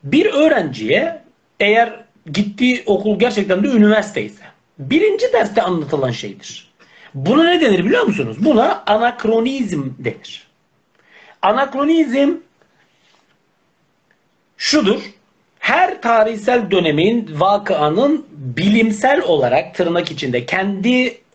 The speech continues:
orijinal kaynakları vardır ve o kaynaklardan hareket edilir. Çünkü mümin olmak başka bir şeydir. Bilim adamı olmak başka bir şeydir. Ama bilim adamı mümin olabilir.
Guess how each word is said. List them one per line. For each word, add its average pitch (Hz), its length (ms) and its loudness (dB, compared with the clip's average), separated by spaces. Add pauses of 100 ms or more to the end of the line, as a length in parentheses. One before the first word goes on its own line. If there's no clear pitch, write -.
(120)
orijinal 170 560 2
kaynakları 135 640 0
vardır 285 540 0 (440)
ve 226 100 2
o 277 140 2
kaynaklardan 208 760 0
hareket 151 420 -2
edilir. 120 640 -10 (1300)
Çünkü 285 240 2
mümin 170 480 4
olmak 180 380 0
başka 143 260 -2
bir 302 60 0
şeydir. 302 440 -2 (680)
Bilim 202 380 0
adamı 214 240 -2
olmak 214 340 -6
başka 254 320 -2
bir 220 40 -2
şeydir. - 520 -10 (540)
Ama 262 320 0
bilim 302 220 2
adamı 277 480 0 (500)
mümin 208 520 4
olabilir. 240 640 0